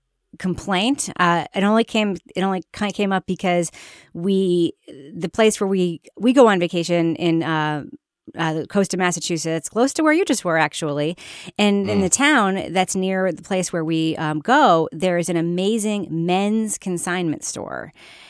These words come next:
Speaker 1: And it is
Speaker 2: Okay.
Speaker 1: really rare to find, like, an all men's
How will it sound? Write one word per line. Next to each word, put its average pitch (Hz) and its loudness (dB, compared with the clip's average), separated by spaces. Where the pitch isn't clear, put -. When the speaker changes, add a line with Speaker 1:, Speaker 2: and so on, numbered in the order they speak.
Speaker 1:
And 226 2
it 262 2
is 349 0
Speaker 2:
Okay. 269 -2
Speaker 1:
really 320 4
rare 185 2
to 185 -4
find, 180 0
like, 170 0
an 165 -4
all 170 0
men's 165 -2